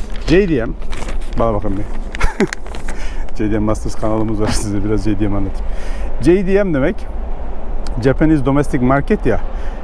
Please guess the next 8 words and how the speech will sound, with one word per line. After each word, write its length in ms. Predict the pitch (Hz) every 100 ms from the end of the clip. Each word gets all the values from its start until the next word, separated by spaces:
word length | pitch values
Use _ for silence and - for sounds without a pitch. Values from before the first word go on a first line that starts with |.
| -
Sadece 760 | - 180 208 240 165 135 185
Japonya 560 | 156 139 - 185 180 135
için 340 | 135 - 175
üretilen 460 | 139 139 - 170 160
arabalar 480 | 139 131 135 147 131
J 260 | 113 110
D 160 | 104 98
M'dir. 220 | 101 -